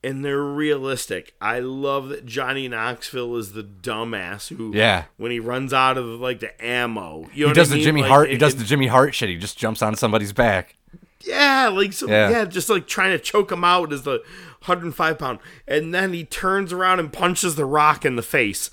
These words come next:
Speaker 2: <laughs>
Speaker 1: by
Speaker 2: That
Speaker 1: accident.
Speaker 2: was great. That was great. I like, like the guy goes up, "You try to stab me with a potato slicer?" <laughs>
Speaker 1: See, don't tell me that you don't think this should have been an Oscar-nominated movie.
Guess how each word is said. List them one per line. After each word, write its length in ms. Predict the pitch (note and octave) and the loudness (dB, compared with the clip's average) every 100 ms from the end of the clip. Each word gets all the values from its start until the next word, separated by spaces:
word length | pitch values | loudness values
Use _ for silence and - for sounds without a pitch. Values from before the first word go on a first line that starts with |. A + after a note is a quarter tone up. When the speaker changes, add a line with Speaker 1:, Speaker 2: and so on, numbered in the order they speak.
| - | -16
Speaker 2:
<laughs> 160 | - - | -20 -2
Speaker 1:
by 140 | D3 | 2
Speaker 2:
That 200 | - - | 2 0
Speaker 1:
accident. 520 | - C3 - - C#4+ - | -2 2 2 2 0 -2
Speaker 2:
was 140 | E3+ | -4
great. 400 | - F3+ E3 C#3+ | -4 4 4 4
That 360 | C4 A#3 F#3 F#3+ | 0 6 8 8
was 280 | F#3 F3 | 6 6
great. 300 | - C#3 B2 - - | 2 2 2 0 6
I 60 | E3 | 8
like, 160 | D3 - - | 8 4 -2
like 120 | D#3 | 0
the 60 | C#3+ | 2
guy 100 | C#3 | 2
goes 120 | C3 | 2
up, 120 | A2+ D3 D3+ - | 0 -4 -18 -18
"You 60 | - | -12
try 220 | - B2+ | -8 -6
to 60 | F#2+ | -6
stab 380 | - - G#2+ A#2+ | -2 2 4 4
me 120 | C3 | 4
with 120 | A2+ | 2
a 60 | E2+ | 4
potato 520 | - - G#2 G#2 C3 | 4 4 0 0 0
slicer?" 600 | - E3 F3 - A3 A#3+ | 0 0 2 2 0 -2
<laughs> 40 | - _ - - - _ - - - - _ E4 - - _ D4 - D4 - C4+ _ _ _ _ - - - | -20 _ -16 -14 -16 _ -18 -16 -16 -20 _ -14 -14 -20 _ -16 -12 -14 -12 -14 _ _ _ _ -20 -18 -10
Speaker 1:
See, 420 | - - B2 A#2 _ _ _ _ _ _ _ _ - - - G#2+ - | -8 -6 -6 -10 _ _ _ _ _ _ _ _ -16 -16 -18 -20 -2
don't 320 | D3 C#3 - | -2 -2 -10
tell 220 | B2+ A2+ | -8 -8
me 120 | G2+ E2+ | -8 -12
that 200 | F2 - | -16 -14
you 100 | G2+ | -12
don't 220 | G2 F2 | -12 -14
think 180 | G2 D#2+ | -16 -16
this 120 | D#2+ | -18
should 160 | - E2+ | -16 -16
have 80 | D#2 | -16
been 120 | D2 | -20
an 140 | C2+ | -18
Oscar-nominated 1400 | C#2+ D2+ - - E2 D2 D2 D#2 - E2 D2 D#2+ C#2+ C#2 | -18 -18 -18 -18 -16 -16 -18 -20 -20 -20 -20 -20 -20 -20
movie. 240 | B1+ A1+ | -20 -20